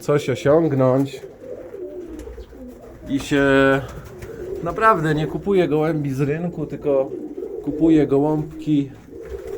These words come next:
jedzie się do hodowcy, kupuje się, o, jest tamta,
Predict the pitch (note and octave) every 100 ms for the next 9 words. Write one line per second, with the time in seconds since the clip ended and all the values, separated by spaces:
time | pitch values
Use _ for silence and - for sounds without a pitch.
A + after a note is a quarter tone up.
0 | - - - - - - A#2+ C#3 E3+ C#3+
1 | C#3+ D3 C3 C3 A#2 A2 C#3+ D#3 - -
2 | C#3+ B2+ B2+ - - - - D3+ C#3+ C3
3 | C3 C3 A#2+ A#2+ - - - - - -
4 | - - - A#2+ A2+ C3 B2+ - B2+ A#2+
5 | G#2+ G#2+